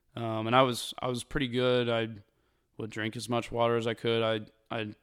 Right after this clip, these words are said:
kinda, I didn't double up, but I carried, like, an extra liter of water with me throughout the day. Um,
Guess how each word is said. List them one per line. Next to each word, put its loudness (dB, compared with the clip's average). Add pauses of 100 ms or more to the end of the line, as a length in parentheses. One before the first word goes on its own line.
kinda, 0 (100)
I -4
didn't 4
double 4
up, 4
but -4
I -2
carried, -2
like, -4
an -4
extra -6
liter -2
of -2
water 0
with -4
me -2
throughout -6
the -8
day. -2 (580)
Um, -6